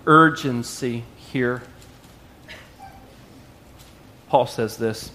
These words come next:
Acts twenty and verse thirty-two. He says, "So now, brethren, I commend you to God and to the word of His grace, which is able to build you up and to give you an inheritance among all those who are sanctified.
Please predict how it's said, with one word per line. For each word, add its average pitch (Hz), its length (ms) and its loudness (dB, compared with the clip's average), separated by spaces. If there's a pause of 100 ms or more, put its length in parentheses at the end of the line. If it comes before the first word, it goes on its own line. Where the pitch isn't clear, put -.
(160)
Acts 127 280 2
twenty 151 480 2 (720)
and 139 160 2
verse 131 280 2
thirty-two. 135 500 0
He 131 80 2
says, - 180 -4
"So 160 120 2
now, 180 260 12
brethren, 233 720 8 (560)
I 185 140 12
commend 202 520 10
you 180 180 8
to 180 140 4
God 180 600 12 (1000)
and 147 140 0
to 170 100 2
the 143 100 6
word 135 500 4 (180)
of 120 100 -6
His 120 140 -4
grace, 120 640 0 (460)
which 135 180 2
is 139 240 0
able 170 520 6 (440)
to 127 120 -6
build 143 380 6
you 156 300 6
up 110 260 2 (400)
and 131 160 0
to 147 80 -2
give 131 240 2
you 131 140 2
an 123 100 0
inheritance 156 600 2
among 135 300 4
all 160 280 6
those 151 320 2
who 143 80 -2
are 135 60 2
sanctified. 117 680 -6